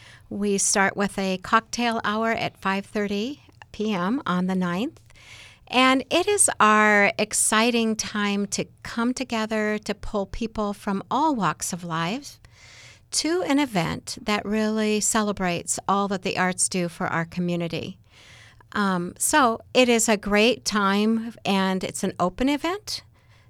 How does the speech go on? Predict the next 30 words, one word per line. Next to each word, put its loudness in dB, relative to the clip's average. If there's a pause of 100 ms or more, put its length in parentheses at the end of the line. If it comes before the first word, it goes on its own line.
There 0
are 2
tickets -4
that -2
you 0
have -2
to -8
buy. -4 (960)
But 2 (720)
it's 0
really 2
fun 0
to -4
see 0 (180)
all 2
of -2
us -4 (480)
together 0
and -2
to -6
learn -2
about 0
what 0
other 0
people -2
have -2
done -2
for 2
the 0
community 0